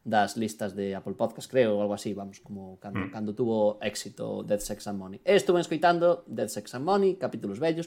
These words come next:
Speaker 1: capítulos novos, denlle así unha, unha, unha, unha nova molta. Eh, em, eh, hasta un día que me enfadei con, hasta houbo ca-, cadrou a día que un día que me enfadei coa miña familia, enfadeime nada grave, ¿no? Pero, em, despois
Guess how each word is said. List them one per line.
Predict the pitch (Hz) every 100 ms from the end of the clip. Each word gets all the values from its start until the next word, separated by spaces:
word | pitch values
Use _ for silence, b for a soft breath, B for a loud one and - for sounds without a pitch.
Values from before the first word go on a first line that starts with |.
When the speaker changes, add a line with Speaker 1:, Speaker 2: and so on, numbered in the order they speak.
| -
Speaker 1:
capítulos | 110 107 104 101
novos, | 156 170 160 -
denlle | 117 107 101
así | 117
unha, | 107 104 98 - b b b b
unha, | - 117 107 104 101 -
unha, | 117 101 95 95 98 95 _ b b b _
unha | 117 117
nova | 110 101
molta. | 143 151 160 160 B B B
Eh, | - 120 113 113 110 127 117 110
em, | 104 104 98 98 98 98 - -
eh, | 101 95 95 95
hasta | 120 - 117 -
un | 139
día | 143 135
que | 135
me | 123
enfadei | 120 117 117
con, | 117 107 104 107
hasta | - 131 127
houbo | 135 147
ca-, | - 131 -
cadrou | 143 160 165
a | 156
día | 165 160
que | 151
un | 147
día | 151
que | 151
me | 135 127
enfadei | 127 135
coa | 131 131
miña | 131
familia, | 131 127 127 -
enfadeime | 101 101 95 95
nada | 92 95 98
grave, | 95 92
¿no? | 131 B B B
Pero, | - 117 117 -
em, | 110 107 104 104 101 98 98 95 95 - b
despois | - - 151 -